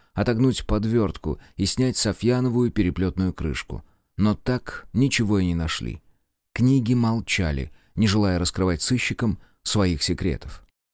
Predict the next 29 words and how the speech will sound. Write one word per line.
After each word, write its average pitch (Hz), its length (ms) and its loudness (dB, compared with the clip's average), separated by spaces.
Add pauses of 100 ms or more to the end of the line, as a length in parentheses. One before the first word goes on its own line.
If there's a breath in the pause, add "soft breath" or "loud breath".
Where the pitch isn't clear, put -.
(420)
Утром 165 540 4
с - 160 0
красными 120 560 4
усталыми 98 540 2
глазами 123 580 2
они 123 220 2
нагрянули 110 540 2
в 85 100 -2
дом 104 180 4
магистра 98 640 2
эзотерических 92 920 0
искусств 160 600 0
и 160 80 4
переложили 156 580 4
задачу 131 580 2
по 101 120 -2
разгадыванию 117 680 2
неведомой 85 600 0
загадки 92 560 -4 (200 loud breath)
на 147 100 2
стариковские, 123 840 0 (200 soft breath)
но 135 160 4
отнюдь 160 340 0
еще 110 320 2
не 107 160 2
дряхлые 90 460 0
плечи 90 340 -2
Ираклия 73 400 -2
Семеновича. 52 760 -8